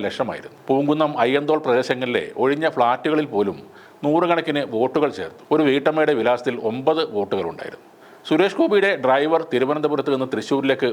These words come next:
വോട്ട് മാറ്റിയിരുന്നു. സുരേഷ് ഗോപിയുടെ സഹോദരൻ സുഭാഷ് ഗോപിക്ക് കൊല്ലത്തും തൃശ്ശൂരിലും ഇരട്ട വോട്ടുണ്ടെന്ന ആരോപണവും അന്ന് ഉണ്ടായിരുന്നു. രണ്ടായിരത്തി ഇരുപത്തിനാലിലെ ലോക്സഭാ വിജയത്തിന് ശേഷം ബി ജെ പിക്ക് വേണ്ടി തൃശ്ശൂർ കോർപ്പറേഷൻ പിടിക്കാൻ സുരേഷ് ഗോപി മുന്നിൽ തന്നെയുണ്ട്. വിവിധ പരിപാടികളുമായി അദ്ദേഹം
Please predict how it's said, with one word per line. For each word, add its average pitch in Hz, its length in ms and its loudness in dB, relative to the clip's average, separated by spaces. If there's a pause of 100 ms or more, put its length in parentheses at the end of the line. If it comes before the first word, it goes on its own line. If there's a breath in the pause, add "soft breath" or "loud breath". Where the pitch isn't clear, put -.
വോട്ട് 101 300 0
മാറ്റിയിരുന്നു. 85 480 -8
സുരേഷ് 147 240 2
ഗോപിയുടെ 143 300 2
സഹോദരൻ 135 500 2
സുഭാഷ് 123 400 0
ഗോപിക്ക് 127 340 -2 (460 loud breath)
കൊല്ലത്തും 160 400 2 (100)
തൃശ്ശൂരിലും 131 460 0 (140)
ഇരട്ട 131 220 0 (220)
വോട്ടുണ്ടെന്ന 127 460 -2 (100)
ആരോപണവും 123 500 0
അന്ന് 98 240 -4
ഉണ്ടായിരുന്നു. 82 400 -12 (220)
രണ്ടായിരത്തി 175 380 0
ഇരുപത്തിനാലിലെ 175 580 0
ലോക്സഭാ 147 460 0
വിജയത്തിന് 135 420 -2
ശേഷം 117 220 -2 (120)
ബി 110 140 -2
ജെ 139 140 0
പിക്ക് 135 220 -2
വേണ്ടി 110 240 -2 (480 loud breath)
തൃശ്ശൂർ 180 400 0
കോർപ്പറേഷൻ 139 520 0
പിടിക്കാൻ 120 360 0
സുരേഷ് 123 300 -2
ഗോപി 127 280 -2
മുന്നിൽ 127 320 -2
തന്നെയുണ്ട്. 92 380 -6 (240)
വിവിധ 135 200 2 (200)
പരിപാടികളുമായി 131 720 2
അദ്ദേഹം 117 320 -4